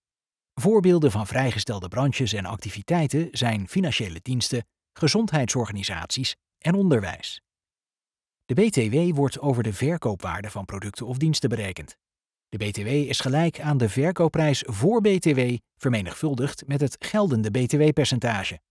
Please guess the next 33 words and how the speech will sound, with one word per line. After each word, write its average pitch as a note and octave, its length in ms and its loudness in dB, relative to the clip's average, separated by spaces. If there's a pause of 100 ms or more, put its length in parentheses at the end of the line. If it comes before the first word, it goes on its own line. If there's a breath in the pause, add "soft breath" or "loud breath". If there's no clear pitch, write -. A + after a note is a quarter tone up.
(500)
Als G3+ 200 0
een F3 80 6
bedrijf C3 340 2
goederen G3 340 0
verkoopt C#3 420 2
of C3+ 120 4
diensten D3 340 2
levert, B2+ 440 0
stuurt A#3 300 -2
het G3+ 100 2
daarvoor C#3+ 400 4
een A2+ 100 -2
factuur B2+ 440 0
aan G2 100 -4
de F#2+ 60 -8
klant. F2+ 320 -10 (600)
Deze F#3+ 280 2
factuur D#3 520 2
moet D3 200 2
voldoen D3 420 2
aan C3+ 120 0
een B2+ 100 4
aantal G#2 420 -2
wettelijke C3+ 480 -2
verplichtingen D3 720 -2
die E3 160 0
door E3+ 180 0
de C3+ 80 2
Belastingdienst B2+ 800 0
zijn A2 180 -2
bedacht C#3 420 -2
en F#3 80 2
opgelegd. F3 560 0